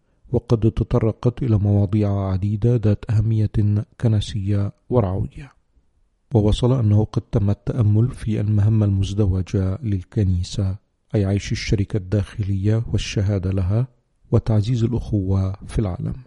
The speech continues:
هذا وقد تذكر الكرادلة بامتنان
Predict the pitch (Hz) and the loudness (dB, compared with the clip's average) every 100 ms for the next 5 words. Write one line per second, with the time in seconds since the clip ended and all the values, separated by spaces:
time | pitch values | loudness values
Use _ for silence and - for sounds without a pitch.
0 | _ _ _ _ _ _ _ _ _ - | _ _ _ _ _ _ _ _ _ -2
1 | 110 107 104 - - 113 101 - 110 98 | 2 4 2 0 0 2 0 0 0 -2
2 | - 117 104 98 98 95 92 98 - 101 | 0 2 2 2 0 0 2 2 2 2
3 | 104 104 104 | 4 4 2